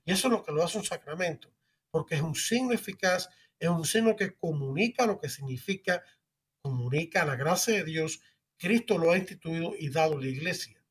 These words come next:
Y eso es lo que es el matrimonio cristiano sacramental. Es un signo y debe ser un signo eficaz que hace presente la unión Cristo-Iglesia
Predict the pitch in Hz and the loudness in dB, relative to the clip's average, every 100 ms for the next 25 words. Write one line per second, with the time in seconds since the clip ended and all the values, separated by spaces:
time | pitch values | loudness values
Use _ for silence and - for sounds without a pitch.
0 | _ _ - - 190 233 302 262 247 254 | _ _ -20 -4 0 2 2 2 2 2
1 | 226 190 165 185 208 208 202 147 - 202 | 2 -2 -2 -2 2 2 0 -8 -2 0
2 | 196 196 175 - 139 139 131 240 208 139 | 2 0 -4 -6 -8 -8 -2 2 2 0
3 | - _ _ - 233 233 277 226 - 220 | -10 _ _ 0 2 2 0 -2 0 0
4 | 220 196 147 220 269 - 170 156 151 196 | 2 2 4 2 2 2 2 0 -4 -4
5 | 208 196 - 151 185 180 180 - - _ | -2 -2 -4 -4 2 2 0 -10 -18 _
6 | - 165 226 - 269 269 175 160 - 269 | -2 2 2 2 0 0 -2 0 -2 0
7 | 220 135 - - _ _ _ _ _ _ | -2 -2 -8 -20 _ _ _ _ _ _
8 | - 151 147 139 151 226 226 - 165 165 | -2 0 0 -2 0 0 0 -4 -8 -8
9 | - 117 120 - - | -12 -10 -8 -8 -12